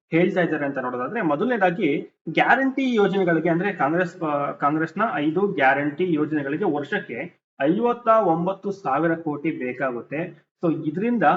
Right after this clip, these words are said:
ಅಭಿವೃದ್ಧಿ ಕಾಮಗಾರಿಗಳಿಗೆ ಹಿನ್ನಡೆ ಆಗ್ತಾ ಇದೆ.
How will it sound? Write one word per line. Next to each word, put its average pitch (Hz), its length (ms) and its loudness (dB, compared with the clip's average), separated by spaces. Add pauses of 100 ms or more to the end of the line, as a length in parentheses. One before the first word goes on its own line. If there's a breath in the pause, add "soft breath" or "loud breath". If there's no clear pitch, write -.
(220)
ಅಭಿವೃದ್ಧಿ 226 600 -2
ಕಾಮಗಾರಿಗಳಿಗೆ 156 960 0
ಹಿನ್ನಡೆ 156 540 -2
ಆಗ್ತಾ 123 500 -4
ಇದೆ. 127 480 -6